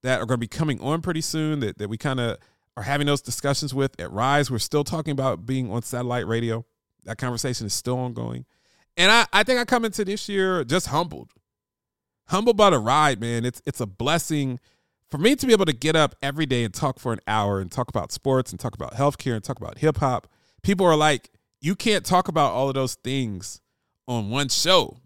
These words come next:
You can either talk about sports or you can talk about healthcare or you can talk about politics. You can't talk about all three."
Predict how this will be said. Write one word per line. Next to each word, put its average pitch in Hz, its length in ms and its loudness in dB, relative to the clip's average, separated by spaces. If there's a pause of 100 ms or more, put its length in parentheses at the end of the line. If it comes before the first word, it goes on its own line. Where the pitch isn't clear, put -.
You 131 120 -8
can 156 120 -4
either 170 140 0
talk 170 240 0
about 147 240 -6
sports 220 520 2 (200)
or 147 80 -4
you 151 80 -4
can - 20 -12
talk 175 140 2
about 156 240 4
healthcare 202 420 6
or 151 40 6
you 139 80 0
can - 20 -12
talk 180 160 0
about 147 200 -4
politics. 151 420 4
You - 40 -10
can't 156 180 -4
talk 170 140 -4
about 131 220 -2
all 127 160 0
three." 139 400 -2